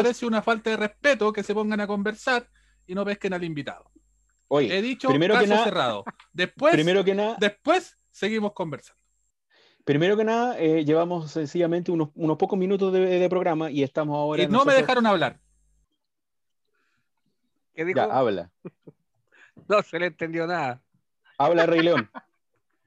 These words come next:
Speaker 1: Ah, solamente quiero agradecer la invitación. A mí me invitaron. Yo, yo sé que les parece raro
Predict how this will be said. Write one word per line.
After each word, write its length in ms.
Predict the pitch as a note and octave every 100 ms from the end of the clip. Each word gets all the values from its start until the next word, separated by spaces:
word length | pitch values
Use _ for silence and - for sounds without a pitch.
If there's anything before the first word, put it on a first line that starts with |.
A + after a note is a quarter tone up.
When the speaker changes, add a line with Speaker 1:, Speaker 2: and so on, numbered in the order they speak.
| _ _ - C3+
Speaker 1:
Ah, 220 | C3+ C#3+
solamente 500 | - C3+ C3+ C3+ C3
quiero 180 | C3 C3
agradecer 400 | B2 A#2+ - C#3
la 80 | C#3
invitación. 640 | C3 A#2+ A#2+ D3 E3 F#3+ -
A 100 | C#3
mí 120 | D#3+
me 60 |
invitaron. 580 | E3 C#3+ C#3+ G3 E3 E3
Yo, 180 | C#3+ D#3
yo 200 | D3 E3+
sé 140 | D#3+ F#3
que 80 |
les 140 | F3+ E3+
parece 320 | E3 E3 D#3
raro 420 | D3 D3+ D#3 E3